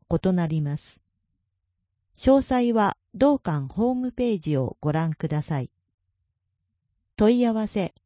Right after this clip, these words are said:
同館。電話、零四二、四六九の六一零零。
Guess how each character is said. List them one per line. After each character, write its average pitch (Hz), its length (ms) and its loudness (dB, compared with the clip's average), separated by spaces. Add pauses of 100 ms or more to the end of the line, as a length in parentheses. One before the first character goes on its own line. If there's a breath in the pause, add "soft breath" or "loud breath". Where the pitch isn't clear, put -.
(480)
同 240 260 6
館。 139 360 -2 (880)
電 202 340 4
話、 185 220 -2 (360)
零 220 320 2
四 240 340 -2
二、 156 200 -2 (640)
四 269 320 2
六 - 300 -4
九 170 260 0
の 139 280 -4 (260)
六 175 340 2
一 277 380 -2
零 196 360 2
零。 160 440 0